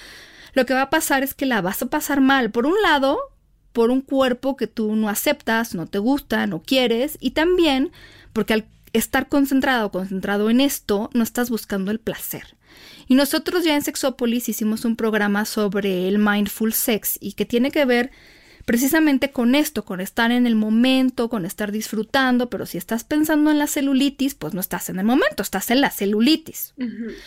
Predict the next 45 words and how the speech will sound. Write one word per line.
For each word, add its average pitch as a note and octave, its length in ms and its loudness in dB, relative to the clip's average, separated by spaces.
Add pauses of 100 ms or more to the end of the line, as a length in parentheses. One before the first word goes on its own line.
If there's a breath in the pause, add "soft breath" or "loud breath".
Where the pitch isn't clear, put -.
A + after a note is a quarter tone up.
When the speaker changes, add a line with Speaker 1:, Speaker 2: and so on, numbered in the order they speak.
(120 loud breath)
Speaker 1:
Yo D#4+ 140 -4
también F#4+ 240 0
te G4+ 80 0
comenté B3+ 400 0
y C4 60 0
puse C#4 260 -2
algunas C4+ 360 0
cosas B3+ 440 -2
en G#3+ 160 -2
Instagram A3+ 480 0
de A#3 60 0
otra A3+ 140 -2
investigación G#3 840 -2
y - 20 -2
quiero D#4+ 160 0
hablar E4+ 240 2
de C#4+ 140 4
esto B3 360 -4
porque C#4+ 380 0
de D4 80 0
nuevo, A3+ 600 0
<laughs> - 80 -6
de - 160 -2
las D#3+ 200 -6
mujeres A#3+ 320 -2
chilenas G#3 460 -2
que A3 80 -10
se G3+ 120 -4
llevan G3 280 -2
un F#3+ 120 -2
aplauso, F#3 600 -6 (640 loud breath)
que C4+ 120 2
se D#4+ 80 2
han D#4+ 80 4
dedicado D4 400 2
a B3+ 40 2
investigar, G#3+ 760 0
no B3 140 2
estas C#4+ 280 2
mismas A#3 500 2
del G#3 160 -2
estudio, G#3+ 380 -2
sino A3 360 0
otras, A3+ 640 -2 (160)
eh, G3+ 440 0